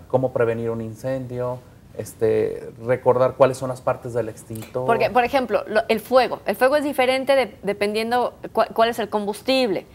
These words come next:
Speaker 2: Se tiene que apagar de forma diferente dependiendo cuál es o en qué parte se encuentre. Deme un ejemplo.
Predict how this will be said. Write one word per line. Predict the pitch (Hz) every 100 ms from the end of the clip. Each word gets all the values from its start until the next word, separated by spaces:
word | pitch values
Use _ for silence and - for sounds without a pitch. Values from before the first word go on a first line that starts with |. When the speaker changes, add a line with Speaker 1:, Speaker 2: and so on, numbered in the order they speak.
| - -
Speaker 2:
Se | - 202
tiene | 226 233
que | 233
apagar | 214 196 214
de | 220
forma | 220 220 220
diferente | 220 202 202 208 208 247
dependiendo | 240 202 196 208 208 202
cuál | 208 196
es | 202 226 226 -
o | 202
en | 202
qué | 202 214
parte | 214 220 226
se | - 202
encuentre. | 185 196 202 202 233
Deme | 214 311 359
un | 330
ejemplo. | - 233 175 151